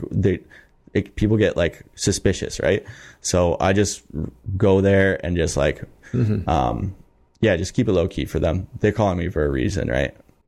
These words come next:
Speaker 2: Okay, yeah. I mean, obviously, they, they did see the, the, the
Speaker 1: Yes,
Speaker 2: flyer
Speaker 1: it's a
Speaker 2: or
Speaker 1: handwritten note. Like,
Speaker 2: Yeah,
Speaker 1: you're
Speaker 2: they
Speaker 1: no-, you're not, you're not gonna call a
Speaker 2: they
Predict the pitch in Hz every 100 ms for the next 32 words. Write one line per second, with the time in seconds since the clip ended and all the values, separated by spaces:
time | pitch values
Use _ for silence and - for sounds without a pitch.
0 | _ - 117 107 98 107 113 139 147 135
1 | 143 131 117 110 104 117 117 127 - 131
2 | 120 107 104 110 107 101 - - _ -
3 | 107 107 113 101 107 110 113 98 110 117
4 | 120 98 120 101 - - 101 117 117 123
5 | 92 113 107 120 113 117 107 - 101 92